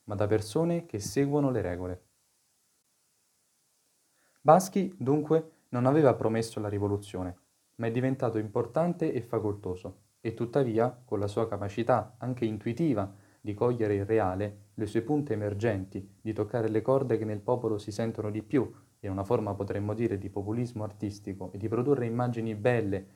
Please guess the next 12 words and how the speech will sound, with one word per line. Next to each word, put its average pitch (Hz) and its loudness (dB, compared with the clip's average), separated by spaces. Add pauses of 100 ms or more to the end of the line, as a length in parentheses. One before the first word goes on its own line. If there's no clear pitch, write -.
(120)
attraenti, 110 -4
intelligenti, 110 -2 (220)
si - -6
dimostra 139 2
come 110 0
il 104 -2
fenomeno 117 0
artistico 143 -4
più 117 -4
importante 147 -2
dell'ultimo 113 -2
ventennio, 92 -6